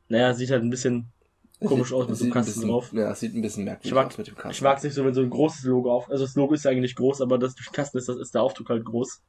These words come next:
Speaker 1: Und das mag ich mir nicht so gerne, weil das, dann wäscht sich erstens schnell kaputt.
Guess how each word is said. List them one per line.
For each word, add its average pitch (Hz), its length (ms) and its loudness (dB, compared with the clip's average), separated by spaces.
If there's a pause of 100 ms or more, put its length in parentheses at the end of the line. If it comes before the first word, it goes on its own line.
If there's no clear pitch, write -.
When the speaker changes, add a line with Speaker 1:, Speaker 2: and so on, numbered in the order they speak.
(460)
Speaker 1:
Und 110 140 -6
das 113 140 -4
mag 117 240 -2
ich - 80 -10
mir 120 100 0
nicht 113 120 -2
so 113 100 -4
gerne, 113 260 0
weil 117 80 -2
das, - 280 -6 (420)
dann 123 140 -4
wäscht 143 180 -2
sich 147 160 -2
erstens 143 300 -2
schnell 147 220 0
kaputt. 165 400 2